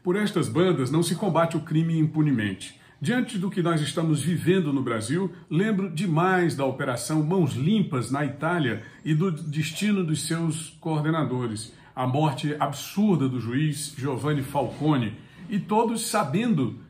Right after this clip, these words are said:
quem eram os responsáveis por aquele crime, ninguém fez absolutamente nada.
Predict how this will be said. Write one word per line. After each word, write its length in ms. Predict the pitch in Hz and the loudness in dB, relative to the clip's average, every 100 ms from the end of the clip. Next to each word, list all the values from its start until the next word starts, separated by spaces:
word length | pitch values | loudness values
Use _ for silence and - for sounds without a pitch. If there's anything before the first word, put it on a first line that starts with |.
| - | -18
quem 320 | - 196 170 | 0 2 4
eram 440 | 185 226 175 127 - - - | 4 4 2 0 -4 -16 -6
os 260 | 147 139 | -2 0
responsáveis 800 | 139 160 165 151 - 185 180 139 | 2 0 0 0 0 0 0 -2
por 160 | - 147 | -2 -6
aquele 340 | 127 147 120 | -4 -4 -6
crime, 300 | - 180 208 | -2 0 2
ninguém 360 | 170 151 175 156 | 2 2 2 0
fez 320 | - 165 147 | -2 -2 -2
absolutamente 760 | 151 - 151 143 123 127 139 - | -4 -4 -6 -4 -4 -4 -4 -4
nada. 420 | 107 104 - | -6 -8 -12